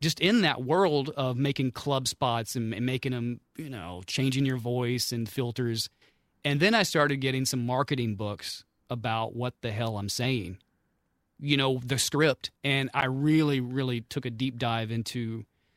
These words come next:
some Wizard of Ads and Dan O'Day and all these marketing tools that I had. I really worked hard at, at learning them myself. I couldn't afford 'em, but I got every tape I could get. I get, got every book I could get.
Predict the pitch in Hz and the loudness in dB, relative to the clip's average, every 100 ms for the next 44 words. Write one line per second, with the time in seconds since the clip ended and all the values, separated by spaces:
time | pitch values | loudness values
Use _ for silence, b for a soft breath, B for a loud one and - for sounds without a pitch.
0 | - - 123 120 131 123 117 120 117 117 | -8 -2 0 2 0 0 -2 0 0 -2
1 | 107 - 110 104 117 123 113 113 117 127 | -4 -4 -4 -2 -2 -2 -2 -2 -2 0
2 | 143 139 113 117 131 135 127 117 107 - | 0 -2 -2 -2 -2 -2 -4 -6 -6 -2
3 | 170 147 127 120 113 127 123 117 120 _ | 0 0 -2 -4 -2 -2 -2 -4 -10 _
4 | _ _ _ _ _ _ _ _ _ 147 | _ _ _ _ _ _ _ _ _ 0
5 | 139 151 185 165 131 - 160 147 139 139 | 2 4 4 4 2 4 4 4 0 -2
6 | 143 135 156 170 160 143 135 - 123 107 | 0 2 4 4 4 2 2 2 -2 -2
7 | 110 160 156 - 196 202 196 B B B | -2 -2 -4 2 4 4 0 B B B
8 | 131 123 127 131 147 156 160 180 180 156 | -2 0 0 -2 0 0 2 0 0 0
9 | - 147 131 110 120 120 117 127 127 170 | -2 -4 -4 -4 -6 -6 -6 -4 -2 2
10 | 175 139 196 - 139 - 113 113 | 2 4 2 2 0 -2 -12 -12